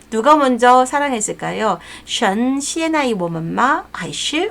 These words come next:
워먼 시에나이 션너, 쉐이 시에나이 쉐러. <laughs> 네, 이렇게 이제 저희가 한번 볼 수가 있는데, 이, 이거 이제 이 말씀을 이제 보기 위해서 하나 알아야 될 게, "아니에요"라는 부정의로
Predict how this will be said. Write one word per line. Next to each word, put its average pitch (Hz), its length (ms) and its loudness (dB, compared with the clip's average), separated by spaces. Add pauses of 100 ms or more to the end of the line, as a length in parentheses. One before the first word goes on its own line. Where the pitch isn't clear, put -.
워먼 175 440 -2
시에나이 285 600 -2
션너, 185 600 -2 (260)
쉐이 240 400 0
시에나이 302 680 -4
쉐러. 180 600 -2 (180)
<laughs> 226 180 2
네, 175 200 2 (280)
이렇게 262 300 -2
이제 196 380 -4
저희가 196 240 0
한번 180 160 -6
볼 190 160 -6
수가 196 240 -6
있는데, 190 440 -2 (400)
이, 208 500 0
이거 226 240 2
이제 185 160 -2
이 220 140 -6
말씀을 185 420 -6
이제 170 160 -6
보기 175 280 -8
위해서 170 240 -6
하나 254 220 -4
알아야 156 240 -8
될 135 200 -14
게, 233 280 0 (380)
"아니에요"라는 180 1200 0
부정의로 202 840 2